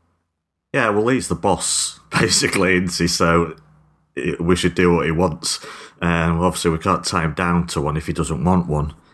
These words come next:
But it really would, and I wouldn't be worried, personally, if he doesn't extend it yet. Uh, all the signs are he's happy and he, you know, he,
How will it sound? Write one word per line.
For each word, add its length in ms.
But 80
it 120
really 420
would, 340
and 140
I 20
wouldn't 260
be 100
worried, 500
personally, 500
if 160
he 80
doesn't 260
extend 440
it 100
yet. 280
Uh, 360
all 140
the 80
signs 340
are 140
he's 140
happy 320
and 100
he, 140
you 80
know, 160
he, 180